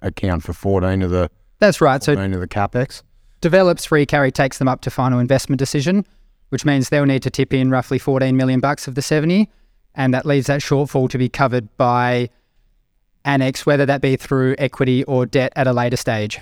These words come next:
Speaker 1: So how's that looking? So you've got An-, Anglo American are obviously in to secure the offtake for the copper. Is there po-,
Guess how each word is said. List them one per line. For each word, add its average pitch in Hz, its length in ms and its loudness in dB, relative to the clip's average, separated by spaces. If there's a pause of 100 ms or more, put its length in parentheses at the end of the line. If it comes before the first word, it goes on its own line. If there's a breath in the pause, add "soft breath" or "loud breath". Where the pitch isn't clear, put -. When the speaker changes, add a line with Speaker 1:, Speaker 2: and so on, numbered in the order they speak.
(280)
Speaker 1:
So 139 140 -2
how's 143 300 2
that 135 160 2
looking? 123 220 0
So 123 120 0
you've 113 160 0
got 113 180 0
An-, 120 400 -2
Anglo 113 400 2
American 107 460 0
are 101 140 0
obviously 98 480 0
in 101 140 0
to 101 160 -4
secure 98 600 -2
the 92 420 -2
offtake 110 480 -2 (540)
for - 140 -4
the 95 120 -4
copper. 135 400 2
Is 113 100 2
there 104 180 2
po-, 113 220 2